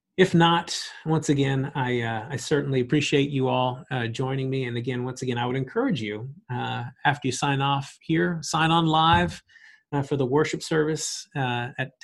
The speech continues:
at ten A M. And, and again, engage it in such a way that, uh, would set your mind in such a way that says, "I'm here. I'm at worship. I'm, I'm at worship with, with the body of Christ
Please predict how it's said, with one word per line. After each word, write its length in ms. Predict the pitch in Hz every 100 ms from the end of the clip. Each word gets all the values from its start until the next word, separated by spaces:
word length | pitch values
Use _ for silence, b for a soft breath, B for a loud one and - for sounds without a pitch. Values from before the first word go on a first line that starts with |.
| -
at 100 | 139
ten 200 | 165 156
A 180 | 151
M. 380 | 147 160 165 165 _ B B B B -
And, 160 | 151
and 160 | 147 156
again, 440 | 151 190 233 139 - _ _
engage 440 | 160 143 160 202 185
it 80 | 175
in 80 |
such 260 | 160 190 185
a 40 |
way 360 | 160 175 185 170
that, 420 | 151 143 - -
uh, 320 | 156 143 135 135 - _
would 260 | 156 143 143
set 240 | - 175
your 80 | 180
mind 500 | 160 156 160 165 160 - -
in 100 | 143
such 220 | 170 160
a 60 |
way 160 | 151 151
that 160 | 143 -
says, 480 | 151 147 139 - -
"I'm 240 | 135 131
here. 500 | - 190 202 104 - _ b b _
I'm 180 | 139 131
at 160 | 127 139
worship. 500 | 135 208 208 117 - - -
I'm, 320 | 139 127 131 - -
I'm 140 | 131
at 120 | 131
worship 380 | 143 160 160 147
with, 340 | 143 180 - -
with 160 | 175 160
the 80 | 151
body 320 | 139 170 175
of 140 | 165
Christ 520 | - 170 175 160 -